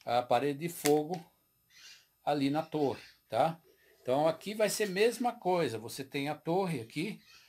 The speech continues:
essa torre, ela tem daqui da dobra,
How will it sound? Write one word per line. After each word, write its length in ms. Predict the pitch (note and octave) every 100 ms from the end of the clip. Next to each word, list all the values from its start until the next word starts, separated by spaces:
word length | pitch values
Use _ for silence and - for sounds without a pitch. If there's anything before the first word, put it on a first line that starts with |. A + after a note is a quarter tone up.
| _ _
essa 300 | C3 E3+ D#3
torre, 600 | - C#3 F3 E3 G#2+ G2 _ _ _
ela 240 | A2+ B2+ C#3+
tem 480 | - D3 D3+ C3 - - C3
daqui 480 | C#3+ - - G3+
da 180 | F#3+ G3
dobra, 680 | E3 D#3+ D#3+ D3 A#2 G#2